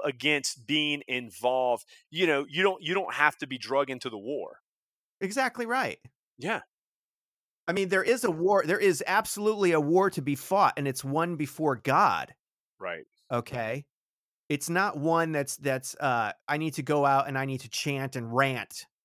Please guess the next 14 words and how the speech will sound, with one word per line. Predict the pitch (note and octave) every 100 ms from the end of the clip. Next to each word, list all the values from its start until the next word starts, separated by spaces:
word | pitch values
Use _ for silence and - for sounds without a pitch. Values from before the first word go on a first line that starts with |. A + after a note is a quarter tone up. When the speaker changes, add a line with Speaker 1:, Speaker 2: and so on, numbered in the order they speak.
| _ -
Speaker 2:
okay? | B2 C3+ B2 C3 _ _
Or | C#3+ C#3
I | D3
need | D#3 D3
to | C3
go | D3 C#3 C3
and | B2+
I | C3+
need | B2+ -
to |
loot. | A#2 A#2+ C#3 E2+ - - _ _ _ -
That's, | G3 -
w-, | E3 C#3+ D#3+ - _
w-, | G3 -